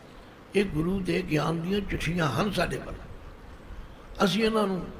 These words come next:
ਤੋਤਾ ਰਟਣੀ ਪੜ੍ਹਨਾ ਸ਼ੁਰੂ ਕਰ ਦਿੱਤਾ, ਇਹਨੂੰ ਵਿਚਾਰ ਹੀ ਹੈ। ਗੁਰੂ ਨਾਨਕ ਪਾਤਸ਼ਾਹ ਫਰਮਾਉਂਦੇ ਨੇ, "ਇੱਕ ਦੂ ਜੀਭੋਂ ਲੱਖ ਹੋਏ।" ਬੋਲੋ,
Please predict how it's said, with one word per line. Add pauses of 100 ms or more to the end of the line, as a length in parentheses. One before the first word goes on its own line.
ਤੋਤਾ
ਰਟਣੀ
ਪੜ੍ਹਨਾ
ਸ਼ੁਰੂ
ਕਰ
ਦਿੱਤਾ, (840)
ਇਹਨੂੰ
ਵਿਚਾਰ
ਹੀ
ਹੈ। (880)
ਗੁਰੂ
ਨਾਨਕ
ਪਾਤਸ਼ਾਹ
ਫਰਮਾਉਂਦੇ
ਨੇ,
"ਇੱਕ
ਦੂ
ਜੀਭੋਂ
ਲੱਖ
ਹੋਏ।" (180)
ਬੋਲੋ,